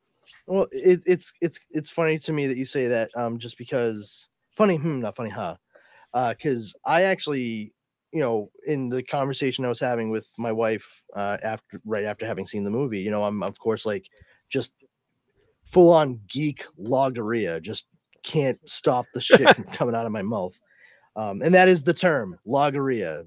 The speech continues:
Speaker 1: Verbal diarrhea is logorrhea. Um, <laughs> but I, I actually said to her, I was like, "You know, I can already tell that there's gonna be a lot of people that have problems with the way that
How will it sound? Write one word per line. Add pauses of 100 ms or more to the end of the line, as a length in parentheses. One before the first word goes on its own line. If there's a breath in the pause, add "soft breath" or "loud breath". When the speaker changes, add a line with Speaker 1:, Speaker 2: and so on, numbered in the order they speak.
(120)
Speaker 1:
Verbal
diarrhea
is (200)
logorrhea. (560 soft breath)
Um, (140)
<laughs>
but (1500 soft breath)
I,
I
actually
said
to
her,
I
was
like,
"You
know, (840)
I
can
already
tell
that
there's
gonna
be
a
lot
of
people
that
have
problems
with
the
way
that